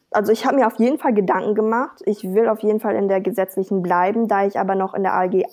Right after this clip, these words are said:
eins bin, übernimmt ja, ähm, ja, das Arbeitsamt das für mich. Und, ähm, wenn das mit dem Gründerzuschuss durch ist, will ich, ähm,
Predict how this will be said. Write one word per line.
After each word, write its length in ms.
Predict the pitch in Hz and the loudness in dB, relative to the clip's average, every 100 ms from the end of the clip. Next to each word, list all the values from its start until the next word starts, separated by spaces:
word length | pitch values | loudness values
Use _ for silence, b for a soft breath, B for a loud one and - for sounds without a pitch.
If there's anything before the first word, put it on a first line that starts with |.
| - | -4
eins 300 | 190 208 - | -2 -2 -2
bin, 280 | - 190 190 B B | -2 0 -2 B B
übernimmt 480 | 180 190 190 190 190 | -2 2 2 2 0
ja, 560 | 185 180 175 - 180 | 0 2 0 2 2
ähm, 200 | 170 170 - _ _ _ _ _ _ _ | 0 -4 -8 _ _ _ _ _ _ _
ja, 280 | - - - _ _ _ _ _ _ - | -4 -4 -8 _ _ _ _ _ _ -10
das 200 | 175 - | -6 -2
Arbeitsamt 400 | 185 240 262 285 | 0 2 0 -2
das 140 | 285 | -2
für 80 | 277 | 0
mich. 220 | 285 403 - b b b b - | 0 -2 -6 b b b b 2
Und, 580 | 240 262 285 302 302 - - _ - 226 | 4 4 2 0 -2 -8 -20 _ -8 -2
ähm, 840 | 226 220 220 220 220 214 214 208 208 | 0 2 2 2 2 2 2 0 0
wenn 280 | 202 208 | 0 2
das 200 | 202 196 | 0 0
mit 100 | 208 | 0
dem 120 | 202 202 | 0 2
Gründerzuschuss 800 | 214 220 214 214 202 202 196 - | 2 2 0 -2 -2 -4 -6 2
durch 280 | 202 226 | 2 2
ist, 280 | 226 269 269 | 0 -2 -2
will 140 | 208 214 | 0 2
ich, 340 | 220 214 - | 0 -2 -8
ähm, 360 | - 202 202 202 | -2 0 0 -2